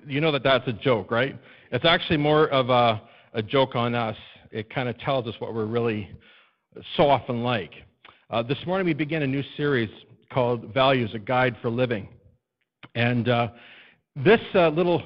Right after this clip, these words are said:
presentation, meant to be humorous, has got a message for us, my friends. And the message is this, is what are your values? What are my values?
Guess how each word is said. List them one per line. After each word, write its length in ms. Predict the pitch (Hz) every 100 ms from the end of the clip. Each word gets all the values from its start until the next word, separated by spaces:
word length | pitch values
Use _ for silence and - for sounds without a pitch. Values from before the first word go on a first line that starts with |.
| -
presentation, 840 | 180 170 160 - 175 175 165 190 156 _ _ _ _ -
meant 220 | 151 185
to 100 | 202
be 140 | 165 165
humorous, 480 | 156 151 135 143 - - - -
has 100 | 127
got 200 | 117 156
a 20 | 143
message 400 | 156 165 170 - -
for 160 | 127
us, 60 | 120 127
my 80 |
friends. 380 | 117 135 131 135 - _ _ _ _ _ -
And 160 | 139
the 40 | 151
message 380 | 196 233 247 196
is 100 | 185
this, 300 | 196 214 127 - _
is 200 | 147 156 123 _ _ _ _ - - - - _ _ - _ _ - -
what 180 | 143 220
are 440 | 214 208 165 147 -
your 180 | 170
values? 540 | 175 185 190 170 107 107 - _ _ _
What 160 | 123 175
are 80 | 180
my 240 | 175 175
values? 500 | 151 135 120 101